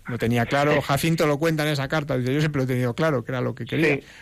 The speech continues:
Speaker 1: Pero,
Speaker 2: Bueno.
Speaker 1: ¿cómo, cómo fue acogido por la gente? Sobre todo eso, pues, moviéndose en tantos ambientes, en tantos lugares, ¿cómo fue
Speaker 2: Bueno,
Speaker 1: acogido
Speaker 2: pues,
Speaker 1: este paso?
Speaker 2: <laughs> mira, la familia, como te lo diría,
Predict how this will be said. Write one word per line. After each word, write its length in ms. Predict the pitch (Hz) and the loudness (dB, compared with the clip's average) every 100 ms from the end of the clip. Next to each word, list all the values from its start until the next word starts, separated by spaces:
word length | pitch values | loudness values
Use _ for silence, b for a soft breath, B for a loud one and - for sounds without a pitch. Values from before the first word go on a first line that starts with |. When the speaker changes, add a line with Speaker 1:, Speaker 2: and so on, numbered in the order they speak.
| B | B
Speaker 1:
Pero, 400 | - 127 127 123 | -2 2 4 2
Speaker 2:
Bueno. 280 | 127 143 135 | 2 2 2
Speaker 1:
¿cómo, 280 | 139 165 190 | 0 0 0
cómo 220 | 147 160 | 0 0
fue 140 | 175 175 | 2 2
acogido 400 | 147 - 160 151 | 2 0 0 0
por 120 | 127 | -2
la 60 | 113 | -4
gente? 260 | 160 196 160 | -4 -2 0
Sobre 180 | 120 | 0
todo 220 | 110 131 151 | 0 0 2
eso, 220 | 180 147 | 0 0
pues, 240 | 123 - | -2 -4
moviéndose 500 | 117 117 120 135 127 | -6 -4 -2 0 2
en 80 | 139 | 2
tantos 380 | 139 143 139 127 | 2 2 2 2
ambientes, 440 | 131 139 147 143 139 | 0 2 0 0 0
en 140 | 131 | 2
tantos 320 | 135 135 135 | 0 0 0
lugares, 460 | 131 127 143 165 - B B | 2 2 2 2 -2 B B
¿cómo 200 | 180 175 | 2 4
fue 120 | 190 | 4
Speaker 2:
Bueno, 100 | 170 139 | 4 2
Speaker 1:
acogido 260 | 127 135 131 | 0 0 0
Speaker 2:
pues, 160 | 120 | 0
Speaker 1:
este 100 | 113 | -4
paso? 340 | - 95 - 104 - | -8 -10 -10 -12 -4
Speaker 2:
<laughs> 720 | 190 - _ - - _ _ | -4 -4 _ -20 -20 _ _
mira, 300 | 156 151 101 - b b b - | -2 0 0 -6 b b b -4
la 140 | 139 135 | -4 0
familia, 640 | 165 190 214 233 247 247 - - | 2 2 4 2 2 0 -8 -12
como 240 | 196 175 170 | -6 -4 -2
te 60 | |
lo 140 | 156 147 | -2 -2
diría, 420 | 147 160 120 | -2 -2 -2